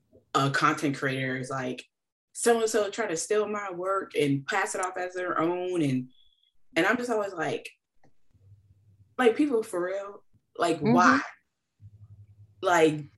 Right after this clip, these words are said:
Speaker 1: I don't know if people think they won't get caught or if they're just really just absent-minded. And it's like, "Oh, I'm just gonna copy you."
Speaker 2: So I've seen it running really, really rampant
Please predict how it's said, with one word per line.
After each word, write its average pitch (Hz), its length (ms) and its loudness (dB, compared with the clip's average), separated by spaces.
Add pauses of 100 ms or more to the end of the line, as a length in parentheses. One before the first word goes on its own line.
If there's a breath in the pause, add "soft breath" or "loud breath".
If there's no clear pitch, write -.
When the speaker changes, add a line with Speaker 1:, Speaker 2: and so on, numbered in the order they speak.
(1600)
Speaker 1:
I 240 60 8
don't 339 160 8
know 302 160 8
if 262 80 0
people 240 220 2
think 190 160 -8
they 160 80 0
won't 156 180 0
get 139 180 -2
caught 156 300 -2
or 147 140 6
if 143 100 -2
they're 151 140 4
just 143 220 -2 (100)
really 143 300 4
just 135 360 -6
absent-minded. 185 800 0
And 151 120 4
it's 151 120 -2
like, 151 280 -4
"Oh, 160 200 0
I'm 165 100 0
just - 160 -8
gonna 143 320 0 (1900)
copy 156 320 2
you." 151 480 2 (1040)
Speaker 2:
So 285 440 4
I've 294 280 4
seen 285 200 -4
it 226 120 -2
running 190 400 -4
really, 175 300 -4
really 160 400 -2
rampant 143 760 -8